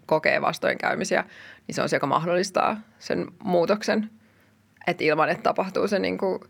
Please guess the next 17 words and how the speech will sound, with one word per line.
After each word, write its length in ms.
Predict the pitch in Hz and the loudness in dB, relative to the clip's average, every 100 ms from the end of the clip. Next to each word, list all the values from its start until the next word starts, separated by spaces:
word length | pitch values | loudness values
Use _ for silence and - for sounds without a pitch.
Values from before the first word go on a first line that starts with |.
| - | 0
tragedian, 560 | 165 165 156 151 170 - - _ _ - - | 2 4 4 4 2 -8 -20 _ _ -18 -6
ää, 300 | 156 180 190 - | -2 -2 -6 -2
kaari 440 | 170 170 160 185 - - _ _ _ _ 165 160 | 4 6 6 2 -6 -20 _ _ _ _ -6 0
päähenkilön 460 | 165 165 151 156 | 2 2 4 2
elämässä, 380 | 156 156 170 - | 2 0 -2 -4
niin 140 | 165 170 | -4 -2
hän, 180 | 160 - | -4 -4
hän 180 | 156 151 | -2 2
jäisi 420 | 156 151 160 - | 4 4 2 -4
siihen 320 | 170 190 185 | -2 0 -2
niinku 180 | - 180 | -4 -6
kyynisyyden 680 | 185 - 208 196 190 208 214 - - - - - - | -4 -2 -2 0 0 -2 -4 -10 -20 -20 -20 -20 -6
ja 180 | - - | -4 0
vä-, 280 | 170 - 170 | -2 -2 0
välinpitämättömyyden 960 | 165 165 170 160 175 - 165 151 160 180 | 0 0 0 0 0 -2 -2 0 0 0
tai 300 | - 175 180 - _ _ - - | 2 0 -2 -16 _ _ -10 -4
a-, 140 | - | -4